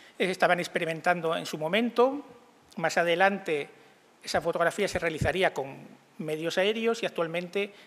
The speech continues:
con satélite. Pero la figura de Arroquia es importante, como vemos,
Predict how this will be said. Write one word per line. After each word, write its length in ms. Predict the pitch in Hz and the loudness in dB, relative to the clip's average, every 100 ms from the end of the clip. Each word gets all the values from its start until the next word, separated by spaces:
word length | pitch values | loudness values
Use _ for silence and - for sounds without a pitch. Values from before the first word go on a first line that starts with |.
| - | -12
con 140 | 156 139 | -8 -6
satélite. 540 | 147 165 135 120 117 - - - - _ - | -4 -4 -6 -8 -14 -16 -20 -20 -20 _ -2
Pero 380 | 214 214 262 - | 2 2 0 0
la 140 | 208 | 0
figura 340 | 165 170 202 214 | 0 2 4 6
de 100 | 202 | 6
Arroquia 320 | 220 220 196 | 2 0 -2
es 100 | 196 | -2
importante, 680 | 202 196 175 202 202 214 233 | 2 2 4 2 4 0 0
como 220 | 175 175 | 0 2
vemos, 400 | 196 208 220 | 2 2 0